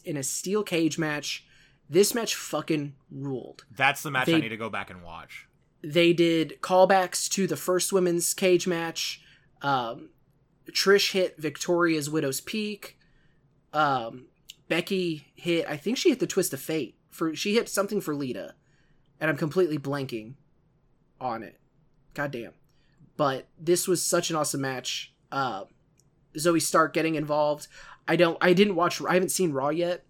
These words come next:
Speaker 1: um, except for Gunther and Gable.
Speaker 2: Mm-hmm.
Speaker 1: So I don't know if they're turning Stark, uh, I, I don't know if they're turning her face, um,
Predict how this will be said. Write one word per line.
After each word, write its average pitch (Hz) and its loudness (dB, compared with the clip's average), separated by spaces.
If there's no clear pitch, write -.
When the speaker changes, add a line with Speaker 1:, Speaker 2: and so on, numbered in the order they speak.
Speaker 1:
um, 143 0
except - -2
for 151 -2
Gunther 147 -2
and 139 -2
Gable. 180 -4
Speaker 2:
Mm-hmm. 131 -14
Speaker 1:
So 180 6
I 170 4
don't 196 2
know 247 2
if 262 0
they're 226 -2
turning 208 -2
Stark, - -4
uh, 147 -2
I, 156 -2
I 165 2
don't 202 4
know 196 0
if 196 -6
they're 180 0
turning 196 -2
her 165 -2
face, - -4
um, 131 0